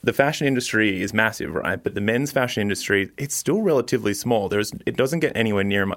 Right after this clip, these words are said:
as much attention as, like, the women's, uh, does. But this was kind of, like, the show of the year, essentially, because it was such a big deal that someone like Virgil had taken over, like, this esteemed French fashion house, like Louis Vuitton, like, which is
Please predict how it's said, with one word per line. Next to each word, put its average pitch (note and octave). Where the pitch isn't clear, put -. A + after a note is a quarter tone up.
as G#2
much -
attention G2+
as, G2
like, G2
the G2+
women's, G#2
uh, A2
does. A#2+
But A2+
this C3+
was D3
kind C3+
of, A2
like, G#2
the A2
show G#2+
of F#2
the F#2
year, G2+
essentially, G2
because G2+
it G#2
was F2
such -
a G#2
big F#2
deal G2
that F#2+
someone G2
like F2+
Virgil G2+
had G#2
taken G2+
over, G2
like, F#2
this -
esteemed G2
French F#2
fashion G#2
house, G2
like F#2
Louis F#2+
Vuitton, F2+
like, G2
which G#2+
is G2